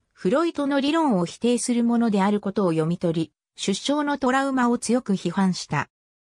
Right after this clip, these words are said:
強硬派に説得されて、フロイト自身も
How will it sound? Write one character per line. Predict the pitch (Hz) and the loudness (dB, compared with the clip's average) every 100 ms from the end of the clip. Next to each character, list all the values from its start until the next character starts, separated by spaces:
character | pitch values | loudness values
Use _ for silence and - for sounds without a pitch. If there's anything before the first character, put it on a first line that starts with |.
| - | -4
強 | 220 294 | 0 0
硬 | - 277 | 0 0
派 | 277 285 | 0 -2
に | 277 269 | -4 -2
説 | 233 220 | -2 -2
得 | 226 - | -4 -4
さ | 240 | -2
れ | 214 | -2
て、 | 202 180 185 _ _ | -2 -2 -4 _ _
フ | - 185 | -4 0
ロ | 294 | 2
イ | 339 | 0
ト | 302 277 | -2 -4
自 | 285 | -4
身 | - 233 | 0 2
も | 180 160 | 2 0